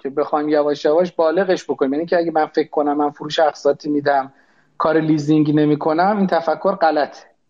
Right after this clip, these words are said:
اگه من فروش اقساطی می‌کنم، کار بانک نمی‌کنم، غلطه. حالا اگه رگولاتور تساهل می‌کنه، ساده می‌گیره، اجازه می‌ده، با این مدل عقد کار بکنیم، یه بحث حمایتی پس. از جنس حمایتی بهش نگاه کنه.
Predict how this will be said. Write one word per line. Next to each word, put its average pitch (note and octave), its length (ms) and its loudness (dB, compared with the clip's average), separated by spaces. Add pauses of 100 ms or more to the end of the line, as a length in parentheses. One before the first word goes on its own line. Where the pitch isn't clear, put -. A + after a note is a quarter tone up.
(480)
اگه D#3 200 -2
من E3 160 0
فروش - 260 -6
اقساطی D#3 500 -2
می‌کنم، D#3 460 -2
کار D3+ 220 -2
بانک D3+ 380 -2
نمی‌کنم، D#3+ 600 0
غلطه. D#3 400 0 (640)
حالا E3 160 2
اگه A3+ 200 2
رگولاتور F3 600 0
تساهل E3 600 0
می‌کنه، D#3+ 540 -4
ساده D3+ 400 0
می‌گیره، D#3+ 440 0
اجازه D#3 360 0
می‌ده، D#3+ 180 0
با D3+ 160 -2
این C4 200 4
مدل F3 300 2
عقد D#3+ 300 2
کار D#3 220 0
بکنیم، E3 440 -4
یه C#4+ 80 -10
بحث B3 300 0
حمایتی D#3 540 0
پس. - 360 -16 (600)
از D#3 160 0
جنس A3 240 0
حمایتی E3 380 0
بهش G#2+ 240 -8
نگاه F#2+ 260 -12
کنه. - 200 -18